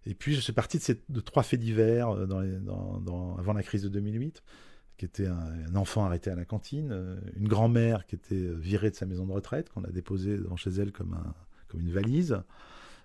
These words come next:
et un papy de quatre-vingt-deux ans qui a fait un hold-up dans un casino. Et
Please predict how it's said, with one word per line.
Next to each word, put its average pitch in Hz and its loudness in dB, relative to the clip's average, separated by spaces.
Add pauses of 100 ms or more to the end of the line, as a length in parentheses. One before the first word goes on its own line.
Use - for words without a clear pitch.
(220)
et 190 12
un 127 6
papy 147 4
de 95 2
quatre-vingt-deux 104 0
ans 143 0
qui 123 -6
a 92 0
fait - -2
un 95 4
hold-up 101 4
dans 98 -2
un 95 -2
casino. 90 -4
Et 98 -4